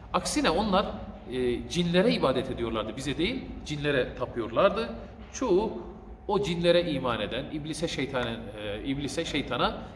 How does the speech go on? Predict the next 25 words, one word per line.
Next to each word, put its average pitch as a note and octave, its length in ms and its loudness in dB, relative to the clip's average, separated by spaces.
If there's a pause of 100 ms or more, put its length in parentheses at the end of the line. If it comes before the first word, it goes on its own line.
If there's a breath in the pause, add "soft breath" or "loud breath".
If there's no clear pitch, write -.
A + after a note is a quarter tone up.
(120)
iman D#3 360 2
eden, D3+ 240 2 (140)
onun E3 220 0
yolunda A#2+ 320 -2
olan D#3 240 2 (260)
kimselerdi C3+ 680 0 (340)
buyruluyor. A2 400 -2 (580 loud breath)
Kırk - 200 -4
ikinci B3 320 0
ayetimiz, F#3+ 500 -2 (260)
"İşte A3 240 -2
o A#3 180 0
gün G#3+ 180 -4 (460)
birbirinize F#3 720 0
ne G3+ 100 0
fayda F3 440 2
verebilirsiniz C#3 920 0
ne B2 120 0
de B2 100 2
zarar. A#2+ 380 6 (1080 loud breath)
O G#3+ 120 2
zulmeden F3 540 0
kimselere C#3+ 500 -2
deriz F3 300 -2
ki, F#3+ 320 0